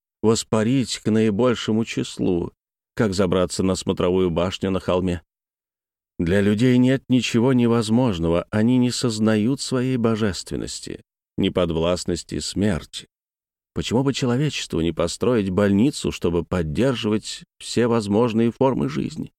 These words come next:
И, быть может, однажды жизнь отблагодарит человечество в ответ. Давным-давно он был хорошим мальчиком, жил в его теле.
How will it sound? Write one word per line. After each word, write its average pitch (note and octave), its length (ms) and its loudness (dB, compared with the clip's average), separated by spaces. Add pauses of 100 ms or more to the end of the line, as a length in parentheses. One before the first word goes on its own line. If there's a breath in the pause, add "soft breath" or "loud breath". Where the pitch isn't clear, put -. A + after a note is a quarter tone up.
(140)
И, - 60 0
быть F2+ 240 0
может, G#2+ 460 4
однажды G2+ 680 2
жизнь A2 500 0
отблагодарит F2 960 -2 (140)
человечество C#2+ 1040 -4 (180)
в G2 60 -2
ответ. G#2 640 -4 (1160)
Давным-давно G#2 960 2
он F2+ 140 0
был F2+ 160 2
хорошим F#2 560 0
мальчиком, G#2 840 0
жил G#2+ 320 2
в G2 40 -2
его G2+ 340 2
теле. D2+ 540 -6